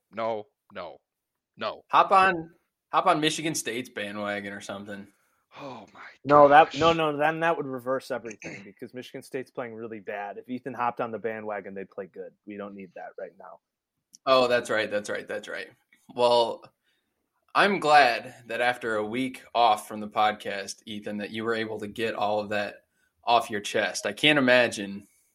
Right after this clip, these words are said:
Speaker 2: the weight that you've been carrying for the past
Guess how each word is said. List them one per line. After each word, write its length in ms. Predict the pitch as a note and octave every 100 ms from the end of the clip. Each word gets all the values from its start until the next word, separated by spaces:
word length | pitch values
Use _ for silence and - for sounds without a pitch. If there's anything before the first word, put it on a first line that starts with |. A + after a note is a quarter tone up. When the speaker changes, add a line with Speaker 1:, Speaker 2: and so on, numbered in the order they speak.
| G#2+
Speaker 2:
the 100 | G#2+
weight 340 | G#2+ A#2+ G2+
that 100 | G#2
you've 200 | G2 G2
been 180 | G2+ G2+
carrying 460 | - G#2+ G2+ G2 G2
for 140 | -
the 80 | G#2
past 540 | - G#2 G#2+ - -